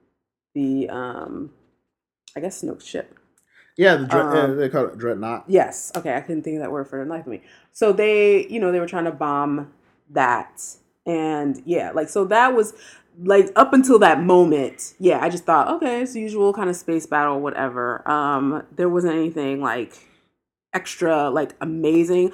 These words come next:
Speaker 1: which I kind of feel like in comparison to The Force Awakens, I thought that those space battles were much better, more exciting. I don't know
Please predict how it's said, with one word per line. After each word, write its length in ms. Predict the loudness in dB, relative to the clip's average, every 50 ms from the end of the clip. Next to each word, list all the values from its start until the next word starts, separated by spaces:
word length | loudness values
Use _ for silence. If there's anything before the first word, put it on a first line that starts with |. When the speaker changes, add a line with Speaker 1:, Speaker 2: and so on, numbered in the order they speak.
| -6 -18 -20 -20 _
Speaker 1:
which 220 | 6 8 8 8 8 4
I 160 | 2 2 2
kind 260 | 2 -2 -4 -2 -2
of 100 | -4 -8
feel 420 | -10 -20 -16 _ 0 0 2 2 2
like 280 | 2 2 0 0 -2 -6 _
in 160 | -4 -4 -4 -4
comparison 640 | -6 -10 -10 -6 -6 -6 -6 -4 -4 -6 -6 -6 -6 -10 -8
to 360 | -6 -2 0 0 2 2 0
The 80 | 0 -4
Force 320 | -4 _ 0 0 0 -2 -4 -6
Awakens, 920 | -6 -2 0 0 0 0 0 -2 -2 -2 -2 -2 -4 -6 -8 -10 -12 -10 _
I 140 | -4 -4 -4
thought 500 | -4 -2 0 2 4 4 2 2 0 -4
that 300 | -2 -2 -2 -2 -4 -4
those 640 | -4 -2 0 0 0 0 0 -2 -4 -6 -12 -18 _ _ _ _ _ _ _ _ _ _ _ _ _ _
space 640 | _ -20 -20 -20 -20 _ _ -4 -4 -4 -6 -8 -14
battles 540 | -8 -2 2 2 2 2 2 0 -2 -4 -4
were 420 | -6 -4 -4 -2 -2 -4 -6 -8 _ _ _ _ _ _ _ _ _ _
much 360 | -8 -6 -6 -6 -6 -8 -14 _ _ _ -14 _
better, 380 | -2 -2 -2 -2 -6 -8 -10 -12 _ -6
more 280 | -4 -2 -2 -2 -2
exciting. 760 | -4 -8 -10 -16 -10 -6 -6 -6 -4 -6 -10 -12 -14 -16 -16 -8 -6
I 80 | -4
don't 140 | -2 -2 -2
know 500 | -2 -2 -2 -2 -2 -2 -4 -6 -8